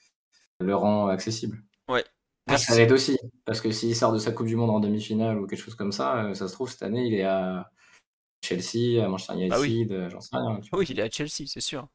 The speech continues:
Speaker 2: D'ailleurs,
Speaker 1: Ou,
Speaker 2: Chelsea
Speaker 1: ou il, ou il aurait retourné au Barça, tu vois, donc.
Speaker 2: Chelsea qui a quand même, euh, l'opportunité de le prendre, qui finit, euh, à s-, à sonder je sais pas combien d'autres mecs pour, euh, terminer avec, euh, Pochettino, euh.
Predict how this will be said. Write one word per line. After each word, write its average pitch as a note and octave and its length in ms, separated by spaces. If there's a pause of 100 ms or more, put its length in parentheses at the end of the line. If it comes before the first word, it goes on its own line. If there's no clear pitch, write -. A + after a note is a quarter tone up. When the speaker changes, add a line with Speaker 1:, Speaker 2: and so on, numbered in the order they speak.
(520)
Speaker 2:
D'ailleurs, D#3+ 200
Speaker 1:
Ou, - 160
Speaker 2:
Chelsea G2+ 340
Speaker 1:
ou - 20
il, G2+ 140
ou G#2+ 180
il A2+ 40
aurait A#2 200
retourné A#2 260
au A2+ 80
Barça, A#2+ 300
tu - 100
vois, G2+ 120
donc. - 140
Speaker 2:
Chelsea D3+ 440
qui C#3 100
a B2+ 60
quand A#2 100
même, C3 180
euh, A#2 520
l'opportunité C#3 640
de C3+ 60
le C3+ 80
prendre, C#3+ 280
qui B2 220
finit, C3 440
euh, A#2+ 300
à A#2+ 60
s-, A#2 220
à A#2 100
sonder B2 400
je - 60
sais - 40
pas C3+ 120
combien C3 260
d'autres B2+ 200
mecs C3 220
pour, A#2 220
euh, G#2+ 80
terminer A#2+ 380
avec, A#2 140
euh, A#2 420
Pochettino, B2+ 680
euh. B2+ 80